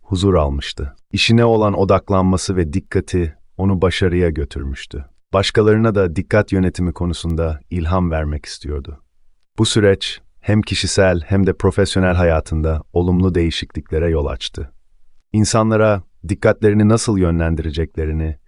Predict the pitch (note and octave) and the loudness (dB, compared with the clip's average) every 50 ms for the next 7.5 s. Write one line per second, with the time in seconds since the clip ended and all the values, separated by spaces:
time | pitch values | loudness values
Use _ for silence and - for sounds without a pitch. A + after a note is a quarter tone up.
0 | _ _ _ - _ - - - F#2+ F#2+ G2+ G2+ G2 - G#2+ F#2+ G2 F#2+ F#2+ F#2+ | _ _ _ -20 _ -20 -4 -2 0 2 2 2 2 2 2 2 4 2 4 2
1 | A2 - - G#2 - - F2+ - - F2 E2+ D2+ E2+ E2 D#2 - - E2 D2+ D#2 | 2 0 0 -6 -4 -6 -8 -8 -6 -6 -4 -2 -2 -2 -2 -2 -4 -4 -2 -2
2 | D#2+ E2+ E2 D2 - - _ _ - - - _ _ _ - - - F#2 F#2 E2+ | -2 -2 -4 -4 -8 -10 _ _ -20 -20 -20 _ _ _ -20 -8 -4 -4 0 2
3 | G2+ F#2+ F#2 - - A#2+ A2+ - - G2 F#2 F2 E2+ E2+ E2+ E2 E2 F2 F2 F2+ | 2 2 2 2 0 0 0 2 0 2 2 2 2 2 0 0 0 0 0 0
4 | F2+ D#2+ D2+ - F#2+ A2 - - G#2+ G2 D#2 E2+ E2 E2+ D#2 F2+ E2 D#2+ - - | -2 -4 -4 -2 -2 -2 0 0 -2 -2 -2 -2 -4 -2 0 0 -2 -2 -2 -4
5 | D#2+ D#2+ D#2+ E2 E2 F2 F2+ F2+ F2 E2+ - - F#2+ F2+ - - - - - D#2+ | -2 -2 -2 -4 -4 -2 -2 -2 -2 -2 -4 -4 -6 -6 -6 -6 -10 -8 -6 -6
6 | D2+ C#2+ - - _ _ - - F2 D#2+ E2+ E2 - - E2+ D#2 C#2+ D#2 D#2+ D#2+ | -6 -6 -8 -12 _ _ -6 -4 -4 -2 -2 -4 -4 -6 -10 -8 -6 -4 -4 -4
7 | E2 D#2+ D2+ D2+ C#2+ - - D2+ - | -4 -4 -4 -6 -8 -10 -12 -14 -14